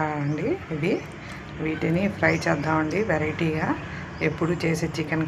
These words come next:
కాకుండా మనం ఈ కంసు పిట్టల ఫ్రై చేద్దాము. దానికి కావాల్సినవి ముందుగా ఉప్పండి, తర్వాత పసుపు, తర్వాత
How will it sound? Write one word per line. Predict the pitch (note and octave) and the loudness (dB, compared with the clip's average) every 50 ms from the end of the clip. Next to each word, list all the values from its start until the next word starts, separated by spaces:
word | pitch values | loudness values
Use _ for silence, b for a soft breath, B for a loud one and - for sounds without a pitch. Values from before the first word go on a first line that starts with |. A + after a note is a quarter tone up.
| - D#3 | 2 2
కాకుండా | D3+ D3 C#3+ D3+ D3 D3+ D#3+ G3+ D4 F4+ - - B B B B B B - - D#3 | 2 2 2 0 -2 0 2 2 0 0 -2 -6 B B B B B B -6 -4 -2
మనం | D#3+ F3 B3 F4 A4 - - - - - - - - - - E3 | 0 2 2 2 0 0 -4 -6 -6 -8 -10 -12 -10 -4 -2 -2
ఈ | D#3 D#3 E3 | -2 2 2
కంసు | D#3 D#3 D#3 - D#3+ D#3+ | 2 2 2 0 0 0
పిట్టల | D#3 - - D3+ D#3 F3 - - | 0 0 0 0 0 0 0 0
ఫ్రై | - D3 D3+ D3+ D3+ D3+ | 2 2 2 2 2 2
చేద్దాము. | C#3+ C#3+ C#3 - C#3 C#3+ C#3+ C#3+ A#3 D4 - - D#3+ | 0 0 0 -2 -2 0 2 6 8 8 8 8 6
దానికి | D#3 D#3 D#3 C#3+ C#3+ D3+ | 4 4 6 6 6 6
కావాల్సినవి | D3+ D3 D3+ D3+ D3 - - D#3 D3+ D3+ - G#3+ - - - - - - - - - - - - - - D#3 D#3+ | 6 6 4 2 2 2 2 2 2 2 4 4 4 4 2 2 2 0 0 0 0 2 2 2 2 2 4 4
ముందుగా | D#3+ D#3+ - D#3 D#3 F#3 B3 D#4+ - - - - - - - - - - - - - - - - - - - E3 | 6 6 6 6 6 4 4 2 2 -2 -6 -8 -8 -8 -10 -10 -10 -12 -12 -12 -10 -8 -8 -6 -6 -4 -6 -4
ఉప్పండి, | - - E3 D#3 D#3 D3+ E3 A3 D#4+ F#4 - - - - - - - - - - - - - - - - - - - - - - - - - - | -2 0 0 2 2 2 0 0 0 -2 -4 -10 -12 -14 -14 -4 2 2 4 4 2 0 -4 -6 -8 -8 -12 -18 -18 -20 -20 -20 -20 -12 -6 -4
తర్వాత | D#3+ D#3 D3 D3 C#3+ - D#3+ D#3+ - | -2 0 2 2 2 2 2 2 2
పసుపు, | D#3+ C#3+ C#3+ - D3 - F3 G3+ C4+ D4 - - - - - - - - - - - - - - - - - - - - - - - - - | 0 0 0 -2 -6 -4 -2 -2 0 -2 -2 -8 -16 -20 -20 -20 -20 -20 -20 -20 -18 -16 -12 -12 -10 -10 -12 -14 -14 -18 -20 -20 -20 -12 -6
తర్వాత | D#3+ D3+ D3+ D3 C#3+ D3 D3 | -4 -2 0 0 0 0 0